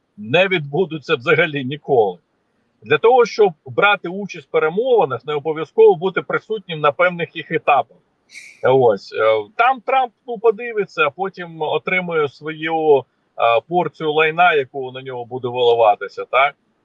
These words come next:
А вона буде виливатися, тому що ми бачимо це ж з позиції Рубіо, те, що він говорить, е, і те, що сам Трамп говорить, що він буде точно, точно вигравати, значить, нервує, значить,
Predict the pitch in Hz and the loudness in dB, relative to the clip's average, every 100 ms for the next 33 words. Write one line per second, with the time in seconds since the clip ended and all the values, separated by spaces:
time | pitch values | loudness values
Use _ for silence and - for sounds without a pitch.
0 | - 127 139 170 156 165 139 123 123 113 | 0 2 4 0 -2 -2 -2 0 0 -2
1 | 110 101 104 - 110 117 117 117 - 120 | 0 0 -2 -14 -12 -12 -10 -10 -2 2
2 | 110 110 107 120 135 127 - 110 107 117 | 2 0 -4 -2 0 0 -4 -12 -6 -4
3 | 107 104 - - 110 101 - - 123 131 | -4 -4 -14 -16 -14 -14 -6 0 2 0
4 | - 117 123 196 160 143 143 - 135 123 | 0 4 6 4 4 4 2 0 -2 -4
5 | 113 123 120 120 113 _ _ _ _ - | -6 -2 2 4 2 _ _ _ _ -2
6 | 113 110 113 135 120 - 113 175 175 170 | 0 0 -2 -6 -6 -6 -4 0 0 0
7 | 160 156 131 143 139 139 131 127 - 127 | 2 0 0 -8 -4 -4 -4 -8 -12 -8
8 | 117 113 147 131 123 135 131 - 143 - | -6 -8 -10 -8 -6 -4 -2 0 0 -2
9 | - - 117 - 117 110 117 117 110 139 | -8 -6 -8 -4 -4 -2 0 0 2 0
10 | - 202 202 202 160 123 120 113 - _ | 0 -4 -4 -2 -2 -2 0 0 -2 _
11 | _ _ - 110 139 165 - 190 | _ _ -6 -2 2 0 0 -8